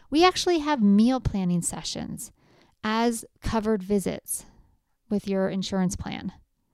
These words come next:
where you can come and we can help you find recipes that are five minutes, ten minutes, whatever you need to be successful.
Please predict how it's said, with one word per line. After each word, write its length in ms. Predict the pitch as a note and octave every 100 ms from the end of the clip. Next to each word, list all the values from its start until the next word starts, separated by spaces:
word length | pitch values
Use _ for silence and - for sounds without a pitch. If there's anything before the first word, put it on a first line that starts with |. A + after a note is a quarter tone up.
| _ _ _ _ _ -
where 120 | G#3
you 200 | A3 A#3+
can 260 | C#4 - C#4+
come 460 | - - B3 F#3+ -
and 140 | G3
we 120 | G3
can 180 | A#3+ C#4
help 400 | A3+ - B3 -
you 300 | F#3+ F3+ F3 - _ _ -
find 540 | B3 A#3+ G#3 F#3+ F#3
recipes 840 | A3 B3 A3 - F#3 F#3 F#3+ - - _ _
that 220 | G3+ G3+ G3+
are 140 | G3+
five 540 | - - A3 A3+ A#3+
minutes, 480 | G#3+ G3 E3 - - -
ten 400 | - C4 C4 A3+
minutes, 340 | F3+ F3 -
whatever 680 | A#3 - _ B3+ C#4 D4+ D#4+
you 340 | A#3+ A#3 A#3+
need 580 | B3 A3+ A3+ F3+ E3+ E3 _ -
to 120 | A#3
be 160 | G3+ G#3+
successful. 800 | - - A3+ G#3+ - - -